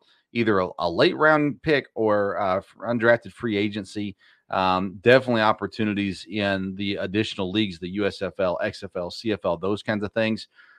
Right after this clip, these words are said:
Definitely opportunities there as well, which could then promote you to that next level, to the N F L. So, um, a great ex-, experience, great opportunity for them today to sh-, to show what they have in front of the N F L scouts.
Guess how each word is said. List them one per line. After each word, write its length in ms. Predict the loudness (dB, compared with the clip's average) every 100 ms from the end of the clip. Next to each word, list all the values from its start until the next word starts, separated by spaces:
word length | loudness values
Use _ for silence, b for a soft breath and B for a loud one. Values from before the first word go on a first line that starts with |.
| b 2
Definitely 300 | 2 2 0
opportunities 640 | 0 -2 -6 -6 -6 -6
there 240 | -2 0 0
as 140 | -2
well, 260 | 4 6 6
which 240 | 2 -2
could 340 | 2 2 2 -2
then 160 | -2
promote 440 | -2 0 2 0 -4
you 60 |
to 180 | -8 -2
that 180 | -2 -2
next 260 | -4 -6 -4
level, 260 | -2 -4
to 100 | -10
the 180 | -10 -8
N 100 | -6
F 140 | -6
L. 160 | -6 -4
So, 260 | 4 4 4 B B B B
um, 560 | 8 10 10 6 2 -2 -10 -6
a 100 | -2
great 260 | 6 8 6
ex-, 320 | 4 -8 -8
experience, 520 | -6 2 4 4 2
great 160 | 4 4
opportunity 580 | 4 -2 -2 -2 -2
for 160 | -4 0
them 340 | 4 4 4 -2 _ _
today 320 | 0 6 8 6
to 80 |
sh-, 140 | 2 -2
to 160 | -4
show 240 | 2 4 6
what 140 | 6
they 100 | 4
have 240 | 4 4 2
in 140 | 2
front 180 | 6 6
of 80 | 4
the 120 | 0
N 80 | 0
F 140 | 2
L 120 | 0
scouts. 500 | 0 0 2 2 -4